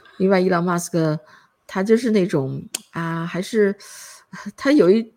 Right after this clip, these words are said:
有一种好处，就是说他不是受，非常的受那种政治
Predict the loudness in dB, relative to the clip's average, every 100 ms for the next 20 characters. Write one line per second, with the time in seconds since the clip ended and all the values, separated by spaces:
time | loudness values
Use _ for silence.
0 | _ 0 0 0 -2 -6 -6 -10 -10 -8
1 | -8 -8 -6 -6 -4 -6 -6 -10 -10 -10
2 | -8 -10 -6 -4 -4 -4 -12 _ _ _
3 | _ -8 -6 -4 -6 -8 -4 -2 -2 -4
4 | -10 -12 -14 -20 _ _ _ _ -8 -6
5 | -8 -8 -8 -8 -12 -16